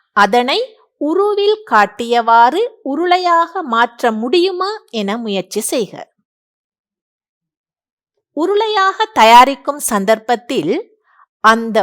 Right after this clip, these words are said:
உருளை ஆறு தொடக்கம் ஏழு சென்டிமீட்டர் நீளம் உடையதாக ஆகும்போது உடையுமெனின், அம்மண் மணல் இருவாட்டி மண் எனப்படும். உருளையை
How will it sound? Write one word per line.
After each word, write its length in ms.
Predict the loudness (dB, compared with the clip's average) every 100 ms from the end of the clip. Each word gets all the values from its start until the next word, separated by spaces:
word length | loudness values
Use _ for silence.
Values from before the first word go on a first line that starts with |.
| -2
உருளை 420 | -6 -6 -2 -2 -2 -10 _ _ _ _ _
ஆறு 420 | 2 4 4 2 -2 -2
தொடக்கம் 560 | 0 0 -2 -4 -4 -6 _ _
ஏழு 340 | 0 2 2 0 -2
சென்டிமீட்டர் 920 | -4 -4 -4 -8 -8 -12 -4 -2 -2 -4
நீளம் 460 | -8 -6 -2 -2 -4 -8
உடையதாக 800 | -4 0 0 4 6 6 4 -2 -2
ஆகும்போது 720 | 0 0 -2 -10 -6 -2 -2 -4 -10 _ _
உடையுமெனின், 840 | -14 0 0 0 -2 -4 -6 -6 -10 -14 _ _ _ _
அம்மண் 540 | -2 -2 -2 -2 -2 -2 -10 -12 _ _ _ _
மணல் 500 | -8 -4 -4 -2 0 0 -2
இருவாட்டி 680 | -6 -2 4 4 2 -4 -6
மண் 260 | -6 -10 -8
எனப்படும். 560 | -6 -6 -6 -12 -14 _ _ _ _ _ _ _ _ _ _ _ _ _ _ _ _ _ _ _ _ _ _ -4
உருளையை 600 | -2 0 0 -2 -2